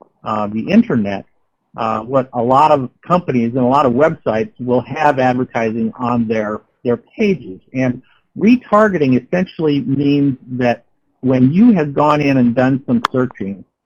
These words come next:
for a particular product or service or something like that, you'll notice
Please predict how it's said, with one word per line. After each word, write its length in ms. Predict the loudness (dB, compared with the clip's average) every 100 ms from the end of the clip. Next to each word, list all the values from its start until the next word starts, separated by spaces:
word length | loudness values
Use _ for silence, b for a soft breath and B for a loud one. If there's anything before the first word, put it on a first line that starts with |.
| _ -2
for 160 | 0
a 40 | 0
particular 600 | -2 -8 -8 -4 -4 -4
product 580 | -2 2 2 2 0 -6
or 80 |
service 380 | -8 -2 -2 -2 -6
or 80 | -8
something 280 | -8 -6 -6
like 200 | -6 -4
that, 320 | -2 -2 _ _ _ _ -20 -10
you'll 160 | -2 0
notice 420 | 4 4 6 2